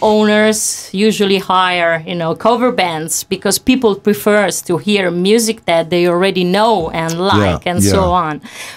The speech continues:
Speaker 1: What's your opinion, since you've been on both sides of the barricade starting in cover bands?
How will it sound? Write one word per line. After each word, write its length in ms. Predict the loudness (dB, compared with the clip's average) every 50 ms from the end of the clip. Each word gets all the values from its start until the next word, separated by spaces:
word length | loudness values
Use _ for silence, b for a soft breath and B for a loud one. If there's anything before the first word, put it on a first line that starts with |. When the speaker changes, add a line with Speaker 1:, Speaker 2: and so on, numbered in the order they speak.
| B B
Speaker 1:
What's 240 | -2 0 0 2 2
your 180 | 2 2 2
opinion, 600 | 2 0 0 -2 0 2 4 2 2 0 -2 -4
since 400 | -4 -2 -2 0 0 0 0 0
you've 240 | -2 -2 -2 -2 -2
been 460 | -2 0 0 0 -2 -2 -2 -4 -4 -6 -10 -4 -2
on 260 | -2 0 0 -2 0
both 260 | 2 2 2 2 0
sides 400 | -2 0 0 0 0 0 -2 -2
of 140 | -4 -2 -2
the 80 | -4
barricade 800 | -2 0 0 2 2 2 0 -2 -4 -2 -2 0 0 0 0 -2
starting 520 | -4 -4 0 0 0 0 0 -2 -4 -4 -4
in 120 | -4 -4 -2
cover 360 | -2 0 0 0 0 0 -2
bands? 520 | -2 -4 -6 -6 -8 -10 -10 -10 -10 -14